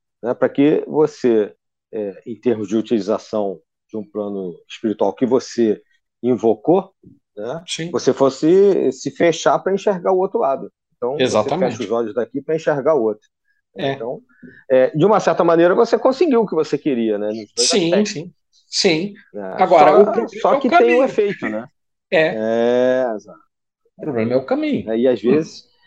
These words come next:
Speaker 1: é, esse efeito, esse caminho, ou as consequências desse caminho, que muitas das vezes não são colocadas nos livros, não estão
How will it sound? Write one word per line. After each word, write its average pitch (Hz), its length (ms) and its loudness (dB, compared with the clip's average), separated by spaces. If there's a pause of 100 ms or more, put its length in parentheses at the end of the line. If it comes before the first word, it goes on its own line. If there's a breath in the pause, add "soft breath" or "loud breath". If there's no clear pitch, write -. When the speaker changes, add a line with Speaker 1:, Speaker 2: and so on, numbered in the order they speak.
(140)
Speaker 1:
é, 127 260 6
esse 220 360 4
efeito, 151 520 2
esse 131 180 -2
caminho, 120 500 0
ou 110 60 2
as 110 100 -4
consequências 139 640 -6
desse 113 200 -8
caminho, 120 280 -6
que - 80 -20
muitas 208 220 -8
das 175 140 -4
vezes 156 220 -6
não 190 140 -8
são 170 340 -6
colocadas 156 560 -2
nos 123 200 -2
livros, 107 380 -4
não 120 160 -4
estão 127 380 2